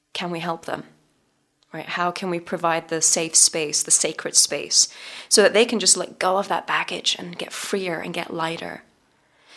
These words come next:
So as a teacher, I have to do the work in order for me to speak about the work. And I think that's what resonates with, you know, my tribe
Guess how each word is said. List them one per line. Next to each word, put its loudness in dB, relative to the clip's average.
So 4
as 2
a 0
teacher, 0
I 8
have 0
to 2
do 0
the -2
work 0
in -6
order -4
for -8
me -8
to -6
speak 4
about -8
the -6
work. -6
And -8
I -6
think -4
that's 2
what -4
resonates -2
with, -12
you -10
know, -10
my -14
tribe -8